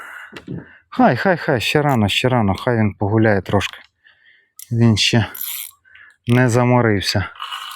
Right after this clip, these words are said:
Він ще не заморився.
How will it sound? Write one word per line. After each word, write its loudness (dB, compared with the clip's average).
Він 4
ще 2
не 4
заморився. 0